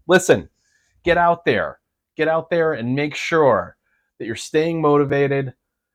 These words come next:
that you set specific goals and milestones like we talked about.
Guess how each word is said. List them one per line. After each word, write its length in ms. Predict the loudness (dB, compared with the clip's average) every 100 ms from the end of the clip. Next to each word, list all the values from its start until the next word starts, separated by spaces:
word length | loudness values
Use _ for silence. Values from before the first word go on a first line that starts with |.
| _ _ _
that 340 | 0 0 -4 _
you 100 | -12
set 260 | -4 -2 -2
specific 520 | -6 -6 -4 -4 -2
goals 320 | 2 2 2
and 100 | -2
milestones 800 | 0 0 0 -2 -2 -2 -4 -8
like 140 | -10 -8
we 80 |
talked 380 | -6 -2 -2 -2
about. 420 | -6 -4 -6 -8